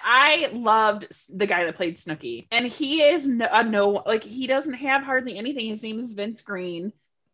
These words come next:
Um, and he, his, <laughs> his I M D B is, like, two sentences long. You can't really find much on him. Um,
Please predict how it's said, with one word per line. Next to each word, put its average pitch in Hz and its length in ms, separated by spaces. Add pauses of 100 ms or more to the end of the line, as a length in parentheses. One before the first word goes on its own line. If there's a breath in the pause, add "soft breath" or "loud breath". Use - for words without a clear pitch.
Um, 196 540
and 208 140
he, 247 380
his, 277 420 (160)
<laughs> - 180
his 247 180
I 240 180
M 277 140
D 226 120
B 202 160
is, 202 140
like, 175 180
two 214 180
sentences 226 600
long. 190 300
You 180 100
can't 208 220
really 214 200
find 190 280
much 202 220
on 202 160
him. 208 340 (540)
Um, 170 640